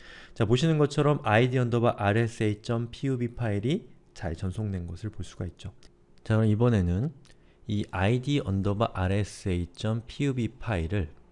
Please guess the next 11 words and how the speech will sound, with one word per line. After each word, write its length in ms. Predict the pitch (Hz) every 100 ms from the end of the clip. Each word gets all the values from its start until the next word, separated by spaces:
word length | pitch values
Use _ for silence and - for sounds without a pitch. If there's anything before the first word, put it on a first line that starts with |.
| - -
예, 300 | 73 87 151 - - - - - -
점 400 | - 147 160 156 -
에스에스에이치라는 1600 | 95 - 113 110 - - 98 98 - - 117 113 110 98 104 101
디렉토리의 800 | - 95 - 98 90 87 107 123
하위에 720 | 127 - 147 139 85 82 131 - - - - -
authorized 1300 | 104 104 - 139 135 127 127 123 123 110 127 135 - - - _
underbar, 680 | 95 98 95 90 80 80 147 - _ _ _ _ _ _ _ -
어, 540 | 85 78 73 78 78 - - -
키스라고 720 | - 175 170 - 147 131 117
하는 400 | 110 98 127 165 - - _ _ -
파일에다가 840 | - 156 147 120 90 85 127 185